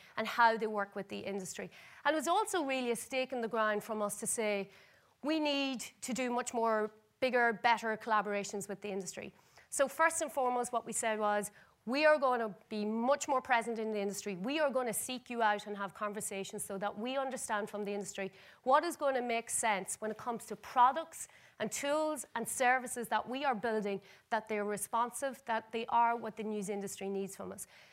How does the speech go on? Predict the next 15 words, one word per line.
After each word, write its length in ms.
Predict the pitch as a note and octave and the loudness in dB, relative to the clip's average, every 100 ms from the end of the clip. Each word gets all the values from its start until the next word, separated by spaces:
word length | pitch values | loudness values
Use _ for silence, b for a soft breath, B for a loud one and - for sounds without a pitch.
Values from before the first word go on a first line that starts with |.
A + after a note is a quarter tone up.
| B | B
Secondly, 600 | - C#4+ C#4 D#4 D4+ D#4 | -2 2 2 2 -4 -2
what 200 | D4+ C4 | 2 0
we 140 | A#3+ B3 | 0 2
heard 240 | B3 A#3+ | 4 4
a 60 | A3+ | 4
lot 260 | A#3 - | 2 0
from 160 | - A#3+ | -2 -2
the 100 | A3+ | 0
industry 360 | A3+ A3 - A#3 | -2 -4 -6 -2
was 240 | A#3+ A#3+ | 0 0
that 160 | B3 - | -4 -6
they 100 | A#3+ | -4
simply 360 | - C4+ C4 | -4 -4 -2
wanted 300 | C4 B3+ A#3 | 0 0 -2
help 280 | - A#3+ A#3 | -2 0 0